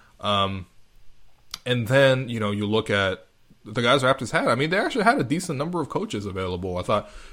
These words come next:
you know, a lot of guys you would recognize, like, basically all the, uh, developmental coaches. And, you know, there's, like, uh, of course, there's, like, two types of coaches. Some coaches overlap, whatever. It's, it's not strict, but developmental coaches are basically the guys that are on the floor to, like, work out with these guys.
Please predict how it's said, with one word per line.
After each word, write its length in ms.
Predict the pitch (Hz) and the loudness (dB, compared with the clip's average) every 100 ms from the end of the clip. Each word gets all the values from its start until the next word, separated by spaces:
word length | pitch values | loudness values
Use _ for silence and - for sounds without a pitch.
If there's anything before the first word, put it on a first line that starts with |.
| - | -6
you 80 | |
know, 140 | 107 107 | -4 0
a 20 | |
lot 180 | 110 143 | 2 2
of 60 | |
guys 180 | 151 151 | 2 0
you 80 | 156 | -2
would 80 | 147 | -2
recognize, 540 | 180 98 85 87 - | -4 -6 -8 -12 -10
like, 220 | 95 95 | -10 -6
basically 500 | - 139 156 143 139 | 0 0 0 0 0
all 200 | 117 127 | 4 2
the, 320 | 135 131 127 113 | 2 0 2 2
uh, 120 | 107 | 0
developmental 500 | 113 113 123 123 104 | 2 2 2 0 -4
coaches. 460 | 98 92 - - - - - - - _ - | -6 -10 -12 -14 -18 -20 -20 -20 -20 _ -6
And, 240 | 104 104 | -4 -2
you 60 | 107 | -4
know, 80 | 98 | -2
there's, 200 | 104 101 | -2 -2
like, 180 | 98 95 - | -6 -8 -14
uh, 180 | 71 62 - - - 87 | -14 -14 -16 -20 -20 -10
of 200 | 85 113 | -6 -6
course, 180 | - 117 | -4 -4
there's, 140 | 110 | -2
like, 120 | 104 - | -2 -2
two 140 | 180 | 0
types 180 | 151 139 | 2 2
of 80 | - | 2
coaches. 320 | 135 127 120 | 0 0 -4
Some 220 | - 151 | -4 0
coaches 260 | 135 123 117 | 0 0 0
overlap, 460 | 113 107 104 98 | 2 4 2 2
whatever. 260 | 110 104 90 | 0 0 -2
It's, 160 | 92 | -10
it's 260 | - 104 - | -14 -14 -4
not 220 | 110 - | -2 -2
strict, 340 | - 117 107 - | -8 -8 -6 -6
but 160 | 95 - - | -8 -8 -18
developmental 400 | - 175 190 170 | 4 6 6 2
coaches 280 | 165 165 143 | -2 -2 0
are 40 | 131 | 0
basically 340 | 143 147 139 | 0 0 -2
the 60 | 123 | 2
guys 300 | 117 123 110 | 4 4 2
that 80 | |
are 100 | 104 | -2
on 80 | 107 | -2
the 80 | 107 | -4
floor 340 | - 110 107 104 | -2 0 0 0
to, 100 | 98 | -4
like, 200 | 92 90 - | -6 -8 -6
work 260 | 107 107 110 | 0 2 2
out 140 | 101 | 0
with 120 | 90 | -2
these 140 | 95 92 | -6 -6
guys. 340 | 90 90 - | -4 -4 -8